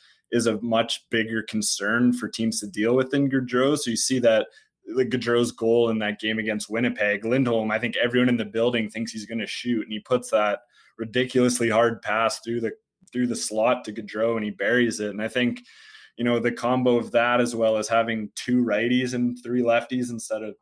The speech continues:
four lefties and one righty on that top unit, makes a difference. And like Mike said, like, the, the second power play unit is, you know, it could be very well as good as the first. It's hard to believe, you know, Derek Ryan was on it this time last year.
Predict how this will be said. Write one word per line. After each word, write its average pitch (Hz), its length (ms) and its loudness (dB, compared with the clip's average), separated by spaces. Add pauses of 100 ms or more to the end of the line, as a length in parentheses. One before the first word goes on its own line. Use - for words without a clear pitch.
four 110 220 -6
lefties 107 500 -4
and 104 100 -6
one 104 200 -8
righty 107 380 -4
on 117 120 -2
that 113 180 0
top 113 280 2
unit, 113 280 -2 (160)
makes 113 240 -2
a 113 40 -2
difference. 117 500 -2
And 104 220 -4 (420)
like 123 160 2
Mike 113 240 2
said, 110 300 2
like, 104 240 -2
the, 104 520 0
the 110 80 -4
second 127 420 0
power 110 320 4
play 110 200 -4
unit 104 340 -2
is, 101 260 -8 (300)
you 131 100 -2
know, 104 260 -2
it 127 300 0
could 127 160 -2
be 117 220 2
very 120 340 2
well 120 200 4
as 123 140 -2
good 127 180 0
as 110 160 0
the 107 80 -8
first. 127 480 -2
It's 107 140 -10
hard 120 200 0
to 110 80 -8
believe, 110 460 -8 (280)
you 110 80 -12
know, 107 60 -6
Derek 107 380 0
Ryan 113 420 0
was 104 120 -6
on 101 200 -8
it 98 140 -12 (240)
this 110 180 -6
time 98 260 -8
last 98 380 -10
year. 101 320 -14